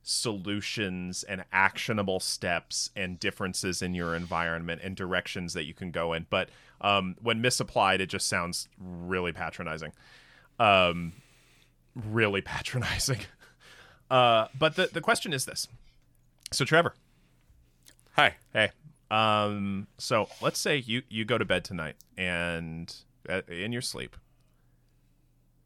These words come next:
Speaker 1: something comes along and magically solves all your problems. Just boom, critical role. All your problems are solved.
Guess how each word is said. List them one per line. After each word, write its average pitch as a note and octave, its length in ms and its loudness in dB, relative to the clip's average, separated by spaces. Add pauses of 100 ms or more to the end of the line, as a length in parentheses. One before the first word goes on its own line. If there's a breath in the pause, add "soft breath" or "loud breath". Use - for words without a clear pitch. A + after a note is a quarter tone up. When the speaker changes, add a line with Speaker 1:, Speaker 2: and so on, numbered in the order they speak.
(140)
Speaker 1:
something C3+ 420 -2
comes G#2 300 -2
along D2+ 440 -6 (500)
and F2 200 -6
magically F2+ 840 -4 (960)
solves F#2 440 0
all E2 180 0
your E2 120 -6
problems. C2 420 -8
Just - 300 -12
boom, G2 340 -2 (280)
critical G2 360 -6
role. E2 220 -6 (540)
All F#2 140 -4
your F2 100 -4
problems F2 340 -6
are F2 60 -12
solved. - 380 -10